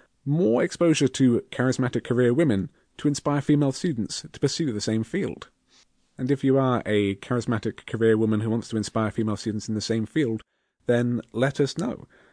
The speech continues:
You can also follow a bunch of hashtags on Twitter, hashtag women in stem, Girls in stem, for inspirational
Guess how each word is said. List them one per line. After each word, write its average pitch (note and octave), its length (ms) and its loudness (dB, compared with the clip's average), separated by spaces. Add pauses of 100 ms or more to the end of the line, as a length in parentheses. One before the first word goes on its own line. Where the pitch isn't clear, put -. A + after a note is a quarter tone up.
(220)
You - 80 -16
can A#2 120 0
also A2 360 0
follow G#2 400 0
a G2 80 2
bunch A2 340 -4
of G2 240 -10 (120)
hashtags G#2+ 520 -6
on G2 100 -6
Twitter, C3 500 -2
hashtag - 380 -12
women A2+ 200 0
in G#2+ 80 -2
stem, G#2+ 420 -4
Girls G2+ 380 -2
in G2+ 100 -4
stem, G2 340 -4
for G2 300 -4 (480)
inspirational G#2 920 -2